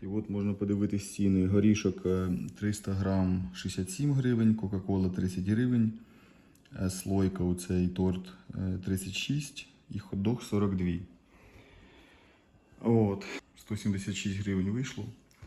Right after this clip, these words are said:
От зараз це кидаю в морозилку, а це буду розігрівати і куштувати. До речі, мені є з чим порівняти, е, з тим, що я в сільпо замовляв. Цей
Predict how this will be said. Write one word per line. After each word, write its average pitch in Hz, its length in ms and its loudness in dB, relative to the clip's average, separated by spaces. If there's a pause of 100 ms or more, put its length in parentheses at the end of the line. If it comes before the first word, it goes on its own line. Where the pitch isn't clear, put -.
(500)
От 95 180 -2
зараз 98 320 2 (100)
це - 140 -6
кидаю 98 260 2
в 98 40 2
морозилку, 98 560 -2 (720)
а 113 100 -10
це 107 200 -4
буду 95 360 -4 (340)
розігрівати 98 720 -4
і - 40 -6
куштувати. 90 600 -6 (140)
До 95 140 0
речі, 101 240 0
мені 90 240 4
є 95 120 0
з - 180 -8
чим 92 200 -4
порівняти, 92 580 0 (600)
е, 90 200 -2
з - 40 -12
тим, 92 200 0
що 92 100 -2
я 90 60 2
в 90 40 -8
сільпо 92 300 -2
замовляв. 92 600 2 (180)
Цей 95 420 4